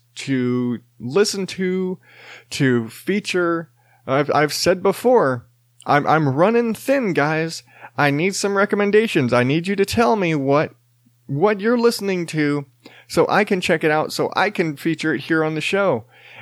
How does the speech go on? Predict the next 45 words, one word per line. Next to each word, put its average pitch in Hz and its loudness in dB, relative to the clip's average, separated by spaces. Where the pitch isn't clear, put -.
And 151 0
again, 220 0
if 165 0
you, 220 -2
if 202 0
you 226 -2
send 233 -2
me 208 -2
to 202 -2
it, 151 0
I 160 2
will 190 0
totally 190 0
give 170 0
you 175 2
a 156 -2
shout 170 2
out 156 2
on 151 -2
the 147 -4
show 156 2
because 127 0
I, 147 2
I 156 2
want, 151 -2
I - 2
wanna 190 4
give 156 -2
you 175 -2
credit 135 0
for - -2
introducing 139 -2
me 120 0
to 123 2
a 120 2
thing. - -4
Real 202 2
quick, 147 2
I 123 2
do 156 -2
want 139 2
to 117 0
announce, 113 -2
'cause 120 -2
I, 127 2